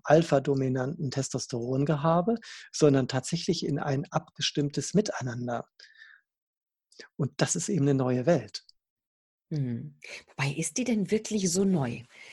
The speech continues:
Speaker 2: Also ich bin ja jetzt seit, äh, ach, seit fünfundzwanzig, sechsundzwanzig Jahren bin ich im Berufsleben. Also ich kann mich erinnern, das ist seither immer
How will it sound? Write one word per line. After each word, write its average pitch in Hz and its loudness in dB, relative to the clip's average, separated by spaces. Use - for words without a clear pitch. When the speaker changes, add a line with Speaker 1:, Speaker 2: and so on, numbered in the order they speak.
Speaker 2:
Also 165 2
ich 185 4
bin 233 6
ja 247 8
jetzt 214 4
seit, 180 4
äh, 170 4
ach, - -4
seit - -8
fünfundzwanzig, 190 -4
sechsundzwanzig 185 -4
Jahren 185 0
bin 175 0
ich - -8
im 190 2
Berufsleben. 131 -2
Also 160 -4
ich - -4
kann 160 4
mich - 0
erinnern, 185 4
das 151 -2
ist 143 0
seither 170 0
immer 185 6